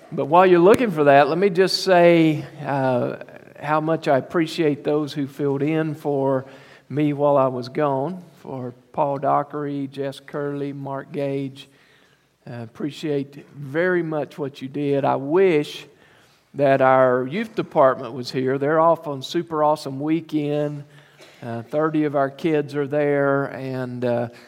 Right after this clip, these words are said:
I hate that they're not here to hear this, but I have heard so many incredible comments about last Sunday, uh, from people who,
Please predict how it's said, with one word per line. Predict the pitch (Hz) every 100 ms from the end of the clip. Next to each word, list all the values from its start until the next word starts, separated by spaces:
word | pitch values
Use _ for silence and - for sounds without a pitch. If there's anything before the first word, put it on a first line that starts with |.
| _ -
I | 131
hate | 156 165 165
that | 151
they're | 151
not | 147 147 -
here | 165 147
to | 123
hear | 139 220 190
this, | 123 131 - - - -
but | 147 131 131 139
I | 135 147
have | 139 135
heard | 170 147 135 -
so | - 190 180 147
many | 143 135 127
incredible | 123 156 151 139 131
comments | - 151 143 135 131 -
about | 131 131 131
last | 143 175 185 -
Sunday, | 139 127 120 120 117 139 - - - - _ _ _ _ _
uh, | 127 127 120
from | - 131 131
people | 160 156 156 147 139
who, | 147 147 147 143 135 127